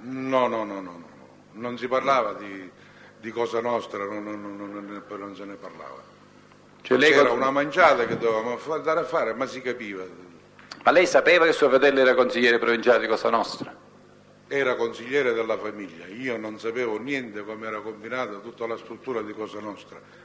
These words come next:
Speaker 1: non la conoscevo, non sapevo niente.
Speaker 2: Lei non conosceva l'esistenza di Cosa Nostra prima di essere iniziato?
Speaker 1: No,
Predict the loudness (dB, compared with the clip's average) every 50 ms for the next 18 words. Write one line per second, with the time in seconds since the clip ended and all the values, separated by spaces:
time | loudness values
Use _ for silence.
0 | -20 -16 -8 -4 -2 -2 -2 -2 -4 -4 -6 -8 -8 -10 -8 -6 -6 -6 -6 -8
1 | -12 -12 -10 -10 -6 -4 -4 -4 -4 -6 -8 -10 -12 -12 -16 -20 -20 -20 _ _
2 | _ _ _ _ _ _ -20 -20 _ _ _ _ _ _ -20 -20 -20 -6 2 4
3 | 6 6 6 6 4 6 6 6 6 6 4 4 6 6 6 6 4 0 -2 -2
4 | 2 2 2 4 4 2 4 6 4 6 6 6 6 6 6 4 2 2 0 2
5 | 0 0 0 0 0 2 2 4 4 2 2 2 0 0 0 0 -2 -2 -2 2
6 | 4 4 4 4 4 4 2 2 2 -4 -8 -8 -6 -2 0 0 0 0 -2 -2
7 | -2 -2